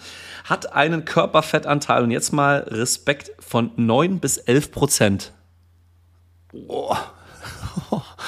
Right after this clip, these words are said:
Speaker 2: Ja, okay,
Speaker 1: Das ist
Speaker 2: also,
Speaker 1: stark. Das
Speaker 2: da
Speaker 1: ist
Speaker 2: bin ich
Speaker 1: stark.
Speaker 2: ganz
Speaker 1: Also,
Speaker 2: weit weg. Da
Speaker 1: du
Speaker 2: bin
Speaker 1: bist
Speaker 2: ich
Speaker 1: ein
Speaker 2: ganz
Speaker 1: geiler
Speaker 2: weit
Speaker 1: Typ,
Speaker 2: weg von.
Speaker 1: Jakob. Äh, was hattest, was hattest, was hattest du, Flo?
Speaker 2: Ja, ich bin jetzt so bei achtzehn oder so. Aber
Speaker 1: Ja,
Speaker 2: ich
Speaker 1: und der
Speaker 2: arbeite
Speaker 1: Flo
Speaker 2: ja
Speaker 1: ist
Speaker 2: dran.
Speaker 1: richtig fit, ne? Also da draußen. Also das ist schon krass. Also von daher, Jakob,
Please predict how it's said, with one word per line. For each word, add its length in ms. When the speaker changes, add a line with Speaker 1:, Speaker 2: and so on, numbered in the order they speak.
Speaker 2:
Ja, 300
okay, 140
Speaker 1:
Das 140
ist 120
Speaker 2:
also, 60
Speaker 1:
stark. 320
Das 0
Speaker 2:
da 120
Speaker 1:
ist 80
Speaker 2:
bin 80
ich 60
Speaker 1:
stark. 120
Speaker 2:
ganz 120
Speaker 1:
Also, 140
Speaker 2:
weit 180
weg. 180
Da 100
Speaker 1:
du 60
Speaker 2:
bin 80
Speaker 1:
bist 140
Speaker 2:
ich 60
Speaker 1:
ein 40
Speaker 2:
ganz 100
Speaker 1:
geiler 120
Speaker 2:
weit 60
Speaker 1:
Typ, 100
Speaker 2:
weg 60
von. 60
Speaker 1:
Jakob. 440
Äh, 260
was 140
hattest, 280
was 160
hattest, 280
was 160
hattest 260
du, 60
Flo? 320
Speaker 2:
Ja, 140
ich 140
bin 100
jetzt 180
so 80
bei 220
achtzehn 640
oder 220
so. 260
Aber 80
Speaker 1:
Ja, 80
Speaker 2:
ich 60
Speaker 1:
und 0
der 80
Speaker 2:
arbeite 220
Speaker 1:
Flo 80
Speaker 2:
ja 60
Speaker 1:
ist 100
Speaker 2:
dran. 80
Speaker 1:
richtig 260
fit, 380
ne? 280
Also 160
da 100
draußen. 400
Also 200
das 160
ist 80
schon 180
krass. 340
Also 220
von 160
daher, 200
Jakob, 460